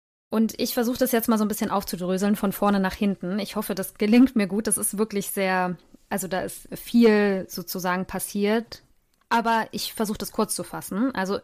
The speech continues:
es war lange so, dass Stalking als gesamtheitliches Phänomen nur sehr, sehr schwer strafrechtlich zu verfolgen war. Also zwar standen bestimmte Handlungen, wie zum Beispiel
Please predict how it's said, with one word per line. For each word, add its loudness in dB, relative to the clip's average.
es -6
war 2
lange 2
so, -2
dass -4
Stalking 0
als -2
gesamtheitliches -2
Phänomen 0
nur 4
sehr, 2
sehr 0
schwer 0
strafrechtlich -6
zu -12
verfolgen -4
war. -10
Also -8
zwar -4
standen -2
bestimmte -4
Handlungen, 0
wie -6
zum -8
Beispiel -8